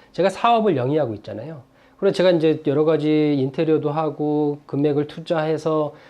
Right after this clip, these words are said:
사업을 영위하고 있는데 혹이나 이게 경공매에 들어갔을 시에 근저당권은 내 보증금만 받아서 바로 나갈 수가 있지만 전세권 등기를 했다면은 그 기간만큼, 내가 계약한 기간만큼 더 사업을 영위하고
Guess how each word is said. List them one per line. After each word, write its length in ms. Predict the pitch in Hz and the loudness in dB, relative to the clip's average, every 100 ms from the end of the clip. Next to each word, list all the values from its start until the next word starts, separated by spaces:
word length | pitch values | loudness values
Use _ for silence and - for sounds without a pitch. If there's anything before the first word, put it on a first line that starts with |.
| - | -20
사업을 440 | - 190 190 180 170 | -6 0 2 4 2
영위하고 400 | 143 156 151 143 | 2 2 2 0
있는데 420 | 131 139 190 202 - _ | -2 -2 -2 -6 -18 _
혹이나 580 | 269 240 196 113 104 101 | -2 0 0 0 -4 -8
이게 220 | - 127 135 | -10 -6 -4
경공매에 580 | 143 147 165 156 143 131 | -2 0 2 2 0 -2
들어갔을 520 | 123 135 117 - 107 | -6 -6 -6 -10 -14
시에 480 | - 123 139 107 107 _ _ - - _ _ - | -10 -6 -6 -6 -12 _ _ -20 -20 _ _ -4
근저당권은 1040 | 175 196 233 233 - 220 208 208 214 196 | 0 4 4 4 0 0 2 4 2 4
내 160 | 147 165 | 2 2
보증금만 480 | 143 160 196 196 | 0 0 0 0
받아서 380 | 165 120 127 151 | -2 -4 -6 -6
바로 220 | - 123 | -8 -6
나갈 280 | 107 98 135 | -6 -6 -8
수가 220 | 139 185 | -6 -4
있지만 600 | 120 101 - 110 180 123 95 _ | -6 -8 -12 -8 -6 -8 -12 _
전세권 500 | - 165 226 226 214 | 0 2 2 2 2
등기를 340 | 156 147 151 139 | 2 2 0 -2
했다면은 680 | 165 127 110 127 170 101 - _ _ _ _ - | -4 -6 -4 -2 -4 -4 -14 _ _ _ _ -4
그 200 | 202 208 | -2 0
기간만큼, 720 | 175 240 220 127 - 117 101 _ | 0 2 2 2 -2 -8 -10 _
내가 240 | - 151 170 | -2 0 2
계약한 360 | 160 185 185 | 0 0 0
기간만큼 720 | 165 151 165 143 123 175 214 214 _ _ | 0 0 0 0 -4 -8 -8 -12 _ _
더 260 | - 156 196 | -4 -4 -4
사업을 540 | - 208 196 196 151 | 0 2 2 2 0
영위하고 840 | 117 143 175 170 185 185 247 277 | 0 0 0 0 -2 2 2 0